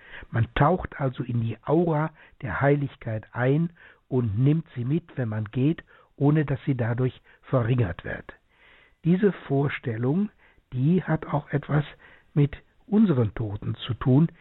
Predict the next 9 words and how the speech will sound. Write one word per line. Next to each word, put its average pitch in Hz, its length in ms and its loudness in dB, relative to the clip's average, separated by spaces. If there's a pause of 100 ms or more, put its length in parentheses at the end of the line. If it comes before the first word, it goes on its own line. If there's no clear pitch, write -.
(260)
die 139 60 0
vielleicht 127 440 0
keine 160 380 0
Heiligen 110 520 -4
sind. - 280 -12 (640)
Die 123 100 -2
Vorstellung, 165 760 0 (420)
dass 123 160 -4 (280)
ihre 170 420 2